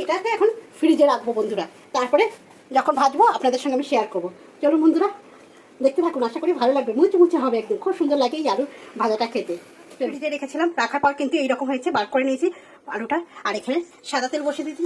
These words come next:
সাদা তেলের পরিমাণটা একটু বেশি দিতে হবে বন্ধুরা, আর তেলটা খুব হাই হলে হবে না, আমি অল্প একটু ছাড়বো, তাহলে কি হবে ভেতর থেকে মুচমুচে হবে আর খেতে সুন্দর হবে। আর হাই করে দিলে কিন্তু চট করে একদম লাল হয়ে যাবে, ভেতরটা কিন্তু সেইভাবে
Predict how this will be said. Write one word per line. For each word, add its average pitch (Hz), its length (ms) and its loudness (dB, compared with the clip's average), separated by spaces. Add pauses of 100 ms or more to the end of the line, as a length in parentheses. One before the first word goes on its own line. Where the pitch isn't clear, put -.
সাদা 247 200 -2
তেলের 311 240 -4
পরিমাণটা 294 320 0 (160)
একটু - 220 -8
বেশি 277 200 -2
দিতে 285 160 -4
হবে 285 200 2
বন্ধুরা, 285 260 0 (440)
আর 226 140 -4
তেলটা 294 220 0 (140)
খুব 330 120 2 (100)
হাই 262 200 2
হলে 294 180 2
হবে 262 180 2
না, 359 40 2 (260)
আমি 254 200 -2
অল্প 240 160 -6 (180)
একটু 254 140 0 (100)
ছাড়বো, 262 260 2 (380)
তাহলে 269 260 0
কি 320 140 -2
হবে 285 140 2 (480)
ভেতর 311 240 0
থেকে 311 180 -2
মুচমুচে 302 440 0
হবে 339 140 4 (460)
আর 294 100 -2 (1120)
খেতে 311 240 -2
সুন্দর 285 240 2
হবে। 196 200 -2
আর 202 140 -4
হাই 240 220 0
করে 311 180 0
দিলে 302 200 0
কিন্তু 302 180 0 (380)
চট 277 160 2 (100)
করে 330 140 4 (220)
একদম 330 240 0 (1000)
লাল 294 200 2
হয়ে 320 140 6
যাবে, 330 180 4
ভেতরটা 294 320 -2
কিন্তু 330 220 2
সেইভাবে 285 300 2